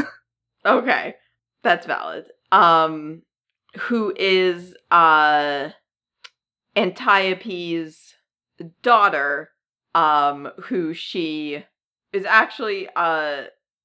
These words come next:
Speaker 2: the daughter of the, like, original, like, mythological Jason, um, who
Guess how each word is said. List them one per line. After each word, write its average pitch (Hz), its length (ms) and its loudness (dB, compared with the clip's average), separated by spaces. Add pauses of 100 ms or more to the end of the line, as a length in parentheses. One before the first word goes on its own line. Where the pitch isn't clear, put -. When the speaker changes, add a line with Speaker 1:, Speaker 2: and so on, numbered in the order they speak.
(140)
Speaker 2:
the 185 200 -6
daughter 185 460 4
of 160 400 -4
the, 170 240 -8
like, 151 400 -6 (140)
original, 170 920 -2
like, 147 380 -4
mythological 160 1300 -2
Jason, 214 720 -4 (460)
um, 143 640 2 (520)
who 156 600 0